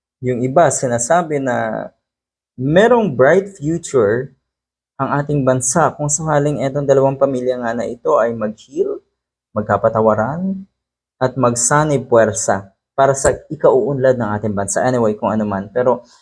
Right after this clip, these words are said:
sa ganang akin, siguro hindi pa sa ngayon. "We," sabi niya, "Aquino and Marcos families have always been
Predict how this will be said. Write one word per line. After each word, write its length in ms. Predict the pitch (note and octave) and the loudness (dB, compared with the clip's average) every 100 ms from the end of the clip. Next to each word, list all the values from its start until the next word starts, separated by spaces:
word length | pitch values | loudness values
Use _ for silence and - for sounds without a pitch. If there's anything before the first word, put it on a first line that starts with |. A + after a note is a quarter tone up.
| _ | _
sa 240 | - - C#3+ | -6 0 4
ganang 400 | D3 C3+ A2 A2 | 4 4 0 -2
akin, 160 | B2+ | -4
siguro 320 | B2 B2 A#2 A#2 | -6 -2 -2 0
hindi 240 | A#2 A2 | 0 -2
pa 160 | G#2+ G#2 | -4 -6
sa 240 | A2 G2 | -4 -2
ngayon. 320 | F#2 E2+ F#2+ _ _ _ _ _ _ C#3+ | -2 -4 -8 _ _ _ _ _ _ 2
"We," 560 | F3+ A#3 C#4 E4 - - _ | 4 6 6 6 4 -10 _
sabi 480 | - C#3+ B2+ C3+ A#2 | -2 2 2 0 -2
niya, 320 | G2 C3+ D#3+ _ _ _ | -2 -4 -10 _ _ _
"Aquino 480 | D3+ D3+ G3+ G#3+ G#3 | -4 2 4 6 6
and 160 | D#3+ | 4
Marcos 480 | D3+ D3 D#3+ F#3+ G3 | 2 0 2 -2 0
families 560 | D#3 C#3 B2+ C3+ C#3 - B2+ - | 0 2 2 0 0 -8 -12 0
have 240 | D#3+ C3 - | 0 0 0
always 640 | F3 G3+ G#3 G3+ G3+ G3 - | 6 8 8 6 2 -2 -8
been 320 | C3 E3 E3 | -2 0 0